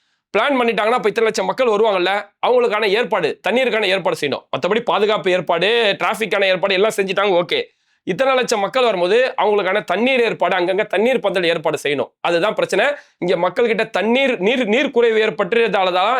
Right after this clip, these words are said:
இந்த, இந்த ப-, பிரச்சனையில மயக்க-, மயக்கம் போற அளவுக்கு காரணம். ஆனா எங்கேயுமே தண்ணீர் பந்தல் கிடையாது. டோட்டல் பீச் முழுக்க நேத்து நான் பார்த்தேன், எங்கேயுமே நீர் பந்தல் அமைக்கப்படல.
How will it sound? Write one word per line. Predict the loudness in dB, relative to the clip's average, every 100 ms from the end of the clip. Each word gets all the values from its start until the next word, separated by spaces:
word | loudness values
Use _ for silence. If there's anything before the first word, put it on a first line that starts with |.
| -2
இந்த, | -2 -2
இந்த |
ப-, | 0 -2 -2
பிரச்சனையில | -2 0 2 0
மயக்க-, | 0 -4 -2
மயக்கம் | -2 -2 0
போற | 0
அளவுக்கு | 0 0 0
காரணம். | 0 0 -4 _ _
ஆனா | -2 0 0
எங்கேயுமே | 0 2 0 2 0
தண்ணீர் | 0 0 0 0
பந்தல் | -2 -2
கிடையாது. | 0 -2 -2 -8 -2
டோட்டல் | 0 0 0 -2
பீச் | -2 -2
முழுக்க | 0 0 0
நேத்து | -2 0 -2
நான் | 0
பார்த்தேன், | -2 -2 -2 -8 _ -2
எங்கேயுமே | 0 2 2 2
நீர் | 0 0
பந்தல் | 0 0 0
அமைக்கப்படல. | -2 -2 -2 -2